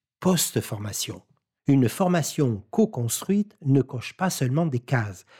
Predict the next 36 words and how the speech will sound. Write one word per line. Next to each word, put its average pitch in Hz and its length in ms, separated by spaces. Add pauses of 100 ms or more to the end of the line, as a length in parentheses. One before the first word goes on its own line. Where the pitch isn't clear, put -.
(140)
elle 107 180
produit 127 540
des 104 160
résultats 117 720
durables. 107 520 (880)
Et 139 160
enfin, 131 480
on 120 120
est 120 200
tous 196 300
pressés, - 640 (280)
on 127 100
veut 120 160
digitaliser, 143 1000
scaler, 175 680
mesurer, 170 640 (320)
mais 147 380
est-ce - 340
la 107 140
bonne 123 340
solution ? 107 720 (360)
Plutôt 190 300
que 139 120
de 110 140
tout 202 320
changer 147 640
et 156 120
vouloir 123 460
tout 113 140
faire, 127 440 (320)
parce - 280
que - 100
c'est - 220
à 120 60
la 107 140
mode, 139 440